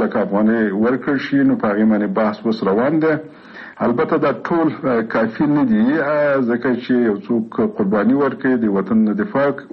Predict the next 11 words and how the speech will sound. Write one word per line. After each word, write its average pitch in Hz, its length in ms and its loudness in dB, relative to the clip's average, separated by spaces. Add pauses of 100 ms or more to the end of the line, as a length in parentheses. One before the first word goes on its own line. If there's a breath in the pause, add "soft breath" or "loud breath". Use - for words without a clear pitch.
ورکوي، 135 380 0
خو 147 160 -4
اما 160 240 2 (520 loud breath)
د 117 120 0
افغانستان 117 560 0
د 120 60 0
اقتصاد، 117 540 -2 (1000)
ته 247 160 -2
په 113 140 0
کتو 156 200 0 (140)
سره، 139 200 0